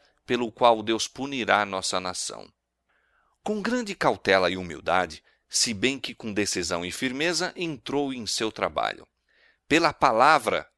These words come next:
disse ele, "devemos vencer e destruir o que foi estabelecido pela violência. Não farei uso da força contra os supersticiosos e incrédulos.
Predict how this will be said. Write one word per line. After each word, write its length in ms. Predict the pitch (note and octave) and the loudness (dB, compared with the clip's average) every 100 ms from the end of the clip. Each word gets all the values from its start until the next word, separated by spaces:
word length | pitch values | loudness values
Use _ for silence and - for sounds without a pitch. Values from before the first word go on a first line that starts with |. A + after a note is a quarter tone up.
| - | -12
disse 320 | F2+ - F2 | -8 -6 -2
ele, 320 | E2 D2 - _ _ _ | 0 -2 -6 _ _ _
"devemos 480 | B2+ C3+ E3 F#3 D#3 | 2 4 2 0 -2
vencer 640 | C#3+ D3+ A#2 - F#3 G3 | -2 -2 0 2 6 4
e 80 | F#3+ | 4
destruir 600 | E3 E3+ - D#3+ D#3 F3+ | -2 -4 -2 -2 0 0
o 80 | E3 | -2
que 160 | - D3 | 0 -2
foi 260 | - C#3 | 0 0
estabelecido 840 | C#3 - C3+ B2+ A#2 G2+ - D#3 D3+ | 0 0 0 0 -2 -2 -2 -4 -2
pela 240 | D3+ C#3+ | 2 2
violência. 720 | A#2 D3+ A2 G2+ G2+ - - - _ _ _ _ - | 2 2 2 2 -2 -6 -10 -12 _ _ _ _ -2
Não 220 | D#3+ A#3+ | 2 2
farei 340 | A3 G#3 F#3+ | 4 4 4
uso 340 | C#3 F#3 E3 C#3 | 0 -2 -2 4
da 160 | G#2 | 4
força 560 | D#2+ - B2 B2 - - - | 4 6 6 6 0 -4 0
contra 360 | A#2+ C3 C#3 | 0 2 2
os 100 | C3+ | 2
supersticiosos 1200 | - B2+ C#3+ C3 - C#3+ - B2 D#3 E3+ D#3+ D3+ | 0 0 0 0 -2 -4 2 6 6 6 0 -2
e 60 | D#3 | -4
incrédulos. 880 | F3 - B2+ B2 G#2+ F2+ C2 - | -6 2 6 6 4 -2 -6 -10